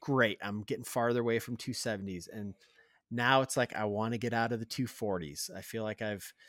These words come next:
uh, been hanging around here a little too long. Part of that was gaining weight on vacation, but yeah, I wanna get into the two thirties. And that also plays into my yearly goal of where I want my weight to be.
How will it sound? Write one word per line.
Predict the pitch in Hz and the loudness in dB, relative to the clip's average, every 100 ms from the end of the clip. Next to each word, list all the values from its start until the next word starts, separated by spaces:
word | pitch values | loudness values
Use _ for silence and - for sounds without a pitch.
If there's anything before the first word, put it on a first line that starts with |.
| - - _ | -20 -20 _
uh, | 107 98 98 110 | -4 -4 -4 -4
been | 110 107 | -4 -4
hanging | - 117 120 110 | -2 -2 0 -2
around | 110 110 113 113 | 0 0 0 -4
here | 117 113 110 | -4 -4 -6
a | |
little | 104 104 110 113 113 - | -8 -6 -4 -4 -6 -8
too | - 113 | -8 -4
long. | 110 107 113 107 - | -4 -4 -4 -6 -4
Part | 120 120 | -2 0
of | |
that | 117 113 | 2 0
was | 123 110 - - _ _ _ | 0 -4 -4 -6 _ _ _
gaining | 127 113 110 110 | -2 0 0 -2
weight | 107 107 110 | 0 0 0
on | 113 110 | -2 -2
vacation, | 110 117 110 107 120 113 | -2 0 0 0 -4 -6
but | 110 104 - | -4 -6 -4
yeah, | 117 101 | -6 -4
I | |
wanna | 98 101 107 117 | -6 -6 -4 -4
get | 117 120 | -4 -4
into | 120 127 | -4 -4
the | 123 | -6
two | 131 151 | -6 -8
thirties. | 135 - 101 78 170 - - - - - 113 | -6 -6 -8 -8 -12 -16 -20 -20 -20 -12 -4
And | 107 113 | -2 2
that | 117 | 6
also | 127 - 139 | 4 4 0
plays | - - 131 131 120 | -2 -4 0 0 0
into | 127 127 - 127 | -4 -4 -4 -4
my | 117 110 113 113 110 _ _ _ _ - | -2 0 0 0 -2 _ _ _ _ -8
yearly | 117 139 156 123 110 | 0 4 4 2 0
goal | 101 98 92 104 123 | -2 -2 0 0 -4
of | 101 | -6
where | 104 92 | -2 0
I | 95 | 0
want | 95 73 | -2 -6
my | 95 | -6
weight | 95 98 - | -6 -8 -10
to | 95 | -10
be. | 98 117 | -6 -6